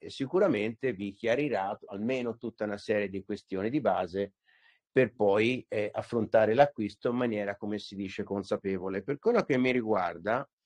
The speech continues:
ho fatto, ho scritto insieme, eh, eh, al mio amico e, e avvocato Marco, o quello che ho chiamato un'intesa etica, no? Che cos'è l'intesa etica? Ve la leggo.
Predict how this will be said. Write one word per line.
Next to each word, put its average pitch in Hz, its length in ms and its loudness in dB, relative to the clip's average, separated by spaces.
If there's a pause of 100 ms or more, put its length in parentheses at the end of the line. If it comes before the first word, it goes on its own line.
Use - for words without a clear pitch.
(840)
ho 120 140 -8
fatto, 196 340 2
ho 120 80 4
scritto 143 460 0
insieme, 110 760 0
eh, 95 260 -16
eh, 95 260 -10
al 95 140 -6
mio 110 420 2
amico 104 680 0
e, 95 160 -8
e 101 100 -4
avvocato 104 540 2
Marco, 95 680 -2 (600)
o - 160 -2
quello 175 300 8
che 185 80 0
ho 185 60 2
chiamato 160 500 0
un'intesa 131 640 -2
etica, 101 480 -8
no? 165 300 -10 (120)
Che - 120 -20
cos'è 131 320 -4
l'intesa 95 580 -8
etica? 123 380 -4
Ve 214 100 4
la 226 80 6
leggo. 98 520 -2